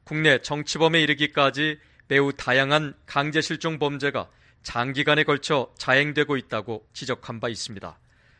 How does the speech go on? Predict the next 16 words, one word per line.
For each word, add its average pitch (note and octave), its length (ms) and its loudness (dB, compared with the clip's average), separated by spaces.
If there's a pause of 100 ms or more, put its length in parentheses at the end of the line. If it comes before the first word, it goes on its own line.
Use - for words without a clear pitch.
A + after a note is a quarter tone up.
(360)
북한인권 F3+ 580 2
기록조사 E3+ 480 0
단체인 D#3+ 560 0
전환기 D3+ 400 2
정의 D3+ 240 -4
워킹그룹의 C#3 680 -2 (260)
신희석 - 560 -2
법률 D3 360 0
분석관은 C#3+ 720 -4 (160)
육 C#3 140 -2
일 B2+ 140 2
비오에이에 C3+ 540 0 (580)
이번 D#3+ 240 4
보고서는 D#3+ 500 -2 (380)
비협조로 E3 640 4
일관하는 D#3 600 2